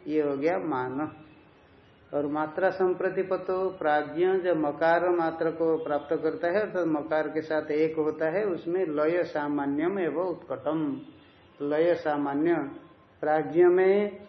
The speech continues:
विश्व और तेजस लय हो जाते हैं, मकार में अकार उकार लय होते हैं, ये दोनों में सामान्य है। अच्छा, टीका में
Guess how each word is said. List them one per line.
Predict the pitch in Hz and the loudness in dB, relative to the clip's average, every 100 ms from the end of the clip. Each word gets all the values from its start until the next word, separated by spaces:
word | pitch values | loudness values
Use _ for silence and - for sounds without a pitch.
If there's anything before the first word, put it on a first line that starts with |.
| - - | -14 -4
विश्व | 147 175 196 | -2 -2 2
और | 185 | 2
तेजस | - 175 170 170 175 | 4 2 2 0 0
लय | 165 165 165 | 2 4 6
हो | 156 156 | 6 4
जाते | 156 151 156 | 4 2 0
हैं, | 170 165 | 2 2
मकार | 147 147 151 151 151 | 2 0 2 2 2
में | 156 190 | 0 0
अकार | 208 156 156 151 | 0 0 2 2
उकार | 147 139 139 139 175 | 2 -2 -2 -2 -2
लय | 190 143 | -2 -2
होते | 131 131 127 165 | -2 -4 -6 -6
हैं, | 175 185 - - - _ - 143 | -6 -10 -16 -20 -20 _ -16 -4
ये | 151 | -2
दोनों | 160 151 135 | 0 0 0
में | 131 143 | 0 -4
सामान्य | 143 156 156 156 | -2 -2 0 -2
है। | 160 156 165 - - - 165 - - - - - - - - - - - - - - - - - - - - 120 | -4 -6 -10 -14 -14 -14 -16 -20 -20 -20 -20 -20 -20 -20 -20 -20 -20 -20 -20 -20 -20 -20 -20 -18 -16 -14 -14 -12
अच्छा, | 117 120 123 | -6 -6 -6
टीका | - 165 160 147 | -4 0 2 2
में | 127 156 190 | 2 -2 -2